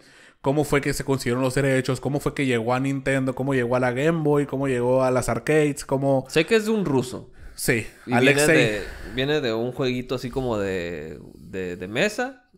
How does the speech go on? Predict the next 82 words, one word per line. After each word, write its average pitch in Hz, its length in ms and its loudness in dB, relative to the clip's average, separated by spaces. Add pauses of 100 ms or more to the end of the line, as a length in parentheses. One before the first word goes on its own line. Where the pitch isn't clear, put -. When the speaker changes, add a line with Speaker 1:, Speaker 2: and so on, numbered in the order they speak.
(100)
Speaker 2:
que - 80 -8
Speaker 1:
Sí. 127 60 0
Speaker 2:
tiene 123 180 0
esas 131 160 -2
mismas 139 240 -2
figuras, 147 360 -2
pero 113 220 -6
que - 80 -10
no 104 140 -8
funciona 110 380 -8
igual, 90 260 -6
sino 95 240 -10
que 87 160 -8
lo 95 160 -8
tienes 110 180 -8
que 120 80 -6
acomodar 110 460 -4
para 117 160 -4
hacer 104 180 -6
un 107 120 -8
cuadrado 110 360 -4
perfecto - 480 -12
nada 101 120 -12
más, 85 220 -12
Speaker 1:
Sí, 135 100 0
Speaker 2:
¿sí? 117 100 0
Speaker 1:
ándale. 113 400 0
Speaker 2:
Sí, 113 160 -10
sí. 101 160 -14 (120)
Speaker 1:
Pues 139 200 4
eso 165 120 4
iba. 143 220 6
Va 151 140 8
a 185 40 8
cuenta 196 220 2
que 170 140 6
es 165 120 4
un 190 140 2
vato, 185 280 6
güey, 160 200 6
Speaker 2:
<clears throat> - 600 -10
Speaker 1:
que 123 420 4
está 135 580 6
en 120 120 0
Rusia, 151 400 2
güey, 120 120 2
que 131 80 0
trabaja 113 640 2
para 113 220 2
la 110 80 2
Unión 117 200 0
Soviética. 127 440 0
En 104 80 -4
ese 110 100 -2
entonces 113 320 -4
era 104 160 -6
la 110 60 -2
Unión 101 240 -6
Soviética, 120 480 -2
güey, 117 160 0
era 110 180 0
como 107 200 -6
muy 113 260 -4
hermético, 120 480 -2
muy 113 120 2
Speaker 2:
Setenta 120 160 0
y - 40 0
Speaker 1:
cerrado. 113 220 0
Speaker 2:
tantos, 117 240 -8
ochenta 107 280 -8
y - 20 -8
Speaker 1:
Todo 139 120 2
el 135 60 0
Speaker 2:
tantos. 143 140 2
Speaker 1:
pedo, 131 160 6
güey. 131 120 0
Speaker 2:
Guerra 139 260 4
Speaker 1:
Sí, 120 100 -6
Speaker 2:
Fría, 104 380 -6
¿no? - 100 -18
Speaker 1:
sí, 220 120 2
güey. 127 160 4